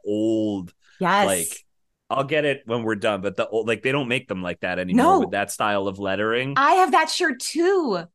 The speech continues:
Speaker 1: I can't part with it. I can't get, like, it, I can't wear it anymore. It's full of holes.
Speaker 2: Yeah.
Speaker 1: It's, I've had it since I got it. I remember wh-, on a,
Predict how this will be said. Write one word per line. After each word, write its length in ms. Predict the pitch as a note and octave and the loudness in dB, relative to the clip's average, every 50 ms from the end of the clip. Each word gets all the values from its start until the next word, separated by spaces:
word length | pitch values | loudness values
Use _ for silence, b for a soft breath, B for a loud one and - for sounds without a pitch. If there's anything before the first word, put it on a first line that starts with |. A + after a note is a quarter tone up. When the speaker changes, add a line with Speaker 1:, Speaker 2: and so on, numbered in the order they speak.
| _ | _
Speaker 1:
I 80 | - C3+ | -4 -4
can't 280 | C3+ - D#3 D3 B2+ - | 0 0 0 0 0 0
part 240 | C3 C#3 C#3+ B2 | 0 0 0 0
with 140 | G#2+ G2 E2+ | -2 -4 -4
it. 80 | E2+ F2 | -2 -4
I 80 | F#2 | -4
can't 240 | F#2 - B2 A2+ G2+ | -4 -2 -4 -4 -4
get, 160 | - - - | -4 -6 -2
like, 200 | A2 A2 A2 A2 | -2 -2 0 0
it, 120 | A#2 A2+ - A2 | -2 -4 -2 -2
I 60 | A#2+ | -4
can't 240 | A#2+ - F3+ C3+ E2 | -2 -2 -4 -4 -2
wear 260 | F2+ G#2 B2+ A#2 F2+ | 0 0 0 0 0
it 80 | E2 F2+ | -2 -6
anymore. 340 | F2+ F2 E2 E2+ E2+ E2+ E2+ | -8 -8 -8 -8 -8 -8 -8
It's 140 | E2+ - - | -8 -10 -12
full 320 | - - - B2 A#2+ A2 | -12 -6 -2 0 0 0
of 80 | G2 G2 | 0 0
holes. 300 | G#2 G2 F#2 - - F#2 | -2 -2 -2 -2 -4 -6
Speaker 2:
Yeah. 60 | F#2+ | -10
Speaker 1:
It's, 120 | E2+ - | -8 -6
I've 300 | G#2+ - G2 G2+ G2 F#2+ | -6 -4 -2 -2 -2 -2
had 160 | A#2+ B2 B2 G#2 | -2 -2 -2 -2
it 100 | F#2+ - | -4 -6
since 240 | - G#2 F#2+ - - G2+ | -8 -8 -10 -8 -6 -6
I 80 | G#2+ | -6
got 340 | G#2+ G2+ - A#2 A#2+ C3+ C3 | -6 -2 -2 0 2 2 2
it. 100 | A#2+ - - | 0 -2 -2
I 80 | G2 G#2 | -4 -4
remember 320 | G2 G2+ G#2 G2+ G2 F#2+ | -2 -4 -4 -4 -4 -4
wh-, 180 | F#2 F#2 F2+ - | -6 -6 -6 -4
on 200 | F#2+ G2 F#2+ F#2+ | -4 -4 -4 -4
a, 100 | F2+ | -6